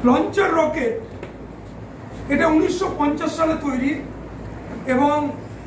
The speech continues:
এটার ম্যানুফ্যাকচার হচ্ছে ফ্রান্সে, যেটা পাকিস্তানি সো-,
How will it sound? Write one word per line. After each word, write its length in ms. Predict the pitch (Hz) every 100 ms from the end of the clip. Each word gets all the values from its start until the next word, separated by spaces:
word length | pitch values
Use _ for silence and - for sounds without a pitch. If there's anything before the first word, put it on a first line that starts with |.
| - - - - -
এটার 320 | 277 311 320
ম্যানুফ্যাকচার 680 | 262 277 381 349 339 - 330
হচ্ছে 280 | 320 - 302
ফ্রান্সে, 500 | 254 269 254 - - - - - - - - - - - - - - - - - - - - - -
যেটা 180 | 262 285
পাকিস্তানি 560 | 277 247 302 - 302 302
সো-, 920 | - - - - - - - -